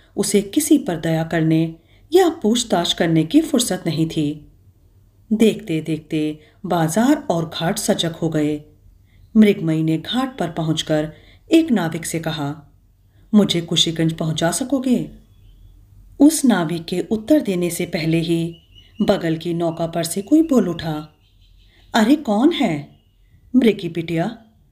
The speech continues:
तू यहाँ कैसे आई?" मृगमयी ने व्यग्रता से उत्तर दिया,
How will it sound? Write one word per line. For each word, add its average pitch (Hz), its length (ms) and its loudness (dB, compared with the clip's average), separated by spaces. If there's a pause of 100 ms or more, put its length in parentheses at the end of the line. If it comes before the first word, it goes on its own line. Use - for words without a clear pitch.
(320)
तू 403 100 8
यहाँ 285 360 2
कैसे 285 320 4
आई?" 156 320 -2 (1200)
मृगमयी 170 440 4
ने 170 200 4
व्यग्रता 240 500 0
से 233 160 -2
उत्तर 240 280 -2
दिया, 156 400 -4